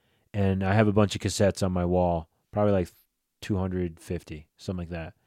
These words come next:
And he goes, "Are these little movies?" And my heart melted.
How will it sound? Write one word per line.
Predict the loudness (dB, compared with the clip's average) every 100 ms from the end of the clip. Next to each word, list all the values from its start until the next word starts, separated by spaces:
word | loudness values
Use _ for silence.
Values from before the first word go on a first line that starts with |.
| _ _ _
And | 0
he | 4
goes, | 6
"Are | 6
these | 6 6
little | 4 4
movies?" | 4 4 4 2 -2 -18 _ _ _ _ _
And | -6 -4 -2
my | -2
heart | -2 -4
melted. | -6 -6 -8 -12